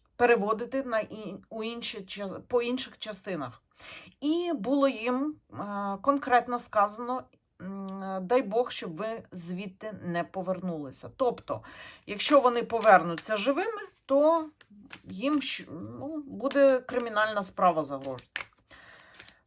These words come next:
Гаразд. Яке ставлення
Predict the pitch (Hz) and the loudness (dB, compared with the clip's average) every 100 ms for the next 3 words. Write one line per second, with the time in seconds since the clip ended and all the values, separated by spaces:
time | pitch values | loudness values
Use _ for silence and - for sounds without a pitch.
0 | - 226 254 160 151 - - _ _ _ | -2 0 2 2 0 -10 -20 _ _ _
1 | _ _ _ - - - _ - _ _ | _ _ _ -18 -16 -20 _ -20 _ _
2 | - 113 113 _ - _ _ _ _ _ | -10 -8 -8 _ -20 _ _ _ _ _
3 | _ _ _ _ - 185 220 277 269 - | _ _ _ _ -12 -8 -2 2 2 0
4 | - - - 214 214 220 220 226 | -10 -2 2 2 2 -10 -8 -8